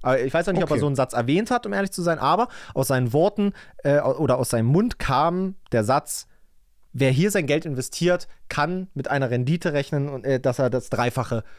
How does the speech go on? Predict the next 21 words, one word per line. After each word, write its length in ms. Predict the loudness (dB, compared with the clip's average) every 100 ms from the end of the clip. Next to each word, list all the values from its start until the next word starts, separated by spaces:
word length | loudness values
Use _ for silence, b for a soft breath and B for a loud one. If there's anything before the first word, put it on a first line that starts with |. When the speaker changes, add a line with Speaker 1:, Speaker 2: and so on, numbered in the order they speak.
| b
Speaker 1:
wieder 160 | 0 2
rausbekommt. 520 | 2 0 -4 -6 -6
Das 100 | -4
ist 120 | 0
ja 140 | 0
auch 100 | -2
schon 180 | -2 0
mal 240 | 0 0 -2 B B B B B
eine 180 | -2 0
sehr 200 | 2 2
stabile 460 | 2 0 2 4 4
Ansage. 480 | 4 4 4 2 0
Ich 80 |
meine, 140 | -2 -4
ich 180 | -4 -2
freue 240 | 0 0
mich 140 | 0
ja 100 | -4
schon, 240 | -2 -2 0
wenn 140 | -2
ich 260 | -4 -8